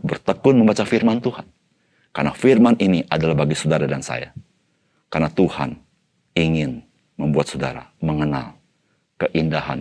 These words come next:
Yesus Kristus. Mari kita berdoa. Bapa surga, terima kasih untuk kebenaran firman Tuhan yang sangat luar biasa yang kami dapat di hari ini. Biarlah sungguh-sungguh ini menggetarkan hati kami, membuat kami rindu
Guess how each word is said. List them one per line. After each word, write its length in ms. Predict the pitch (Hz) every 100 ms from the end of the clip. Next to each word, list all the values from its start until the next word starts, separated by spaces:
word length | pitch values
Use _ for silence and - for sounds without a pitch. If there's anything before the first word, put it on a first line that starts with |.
| 64
Yesus 240 | 67 - -
Kristus. 480 | - - - - - _ - _ _ _ _ _
Mari 160 | - 131
kita 160 | 104
berdoa. 320 | 90 - - - - - - _ _ _ _ -
Bapa 160 | 104 131
surga, 240 | 143 147
terima 240 | 143 113 98
kasih 400 | 90 - 92 -
untuk 240 | 87 82
kebenaran 520 | 82 76 92 113 117 104
firman 320 | 101 95 92
Tuhan 200 | 90 90
yang 140 | 80
sangat 300 | - 87 90
luar 240 | 87 80 -
biasa 480 | 78 - 82 73
yang 160 | - 80
kami 240 | 73 78
dapat 320 | 78 76 78 -
di 80 |
hari 200 | - - -
ini. 140 | - - _ _ _ _ _
Biarlah 320 | 92 95 90
sungguh-sungguh 560 | - 123 104 113 101 104
ini 120 | 90
menggetarkan 520 | 85 85 - 90 92 85
hati 240 | 85 82
kami, 360 | - 76 80 87
membuat 400 | 82 78 80 -
kami 240 | 82 80
rindu 640 | 95 151 156 156 - -